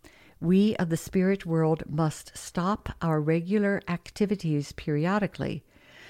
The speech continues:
and betake ourselves to suitable places of rendezvous where we enter the divine rest and thus recuperate our depleting energies.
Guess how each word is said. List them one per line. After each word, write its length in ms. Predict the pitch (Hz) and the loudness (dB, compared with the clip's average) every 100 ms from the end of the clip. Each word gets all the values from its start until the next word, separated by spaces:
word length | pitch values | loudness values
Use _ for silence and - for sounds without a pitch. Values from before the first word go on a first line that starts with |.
| - - | -8 0
and 140 | 175 | 2
betake 540 | 170 - 196 214 - - | 2 0 0 0 0 -2
ourselves 640 | 170 170 - 185 175 - | -2 -2 0 2 2 -2
to 120 | - 151 | -6 -6
suitable 640 | - - 226 262 247 247 | -4 -2 0 0 0 0
places 640 | - 202 196 190 196 185 | 0 0 0 0 -2 -2
of 180 | 151 151 | -2 -2
rendezvous 720 | 175 208 165 143 143 143 139 - _ - - - - | 0 2 2 0 0 -2 -4 -8 _ -20 -20 -12 0
where 240 | 180 180 | 2 4
we 260 | 170 175 - | 2 0 0
enter 400 | - 190 - 226 | -2 -2 0 0
the 140 | 185 156 | 0 0
divine 560 | 151 151 165 175 190 | 0 0 0 2 2
rest 640 | 175 151 139 - - - - - _ - - _ | 2 2 0 -4 -14 -18 -20 -20 _ -20 -20 _
and 240 | 170 165 160 | 2 4 4
thus 320 | 175 175 - | 2 0 -4
recuperate 840 | 156 - - - 165 151 143 - - | -6 -6 -6 -6 -2 0 0 -2 -4
our 160 | 147 | -2
depleting 840 | 143 147 - 185 180 - 139 139 - | -2 -4 -6 -4 -6 -2 -2 -2 -4
energies. 720 | 151 151 147 - 131 - - | -2 0 0 -4 -8 -8 -14